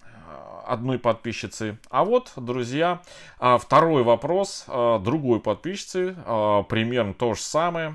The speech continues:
Георгий, здравствуйте. Извиняюсь, что обращаюсь, а, прямо в личку, но, а, я в панике, не знаю, что предпринять.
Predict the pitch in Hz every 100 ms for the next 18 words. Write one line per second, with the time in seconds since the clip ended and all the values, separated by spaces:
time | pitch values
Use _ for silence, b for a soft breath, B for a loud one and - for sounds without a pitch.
0 | 135 101 110 110 98 92 123 170 - 147
1 | 143 139 B B B - 110 120 131 120
2 | 107 - 101 - 123 110 104 104 110 -
3 | 117 104 95 - 98 98 - 104 101 123
4 | 185 - 113 147 170 B B B B B
5 | - 113 110 107 104 92 - 117 101 165
6 | 165 151 113 101 113 131 120 120 107 117
7 | 110 92 -